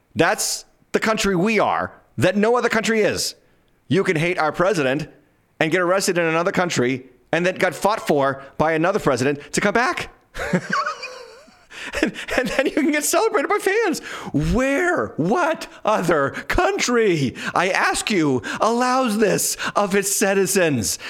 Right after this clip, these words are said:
Yet maybe Great Britain, I give you that. Um, but Great Britain was influenced by America and American values.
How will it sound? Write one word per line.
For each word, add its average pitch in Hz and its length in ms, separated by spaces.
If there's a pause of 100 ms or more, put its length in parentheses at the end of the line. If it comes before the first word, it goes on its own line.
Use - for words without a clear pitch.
(160)
Yet 190 240
maybe 202 300
Great 185 260
Britain, 120 320
I 165 200
give 151 280
you 170 140
that. 123 360 (220)
Um, 123 420
but 208 280
Great 208 240
Britain 196 280
was 180 200 (140)
influenced 226 800 (540)
by 143 280
America 123 640 (220)
and 123 160
American 117 540
values. 87 560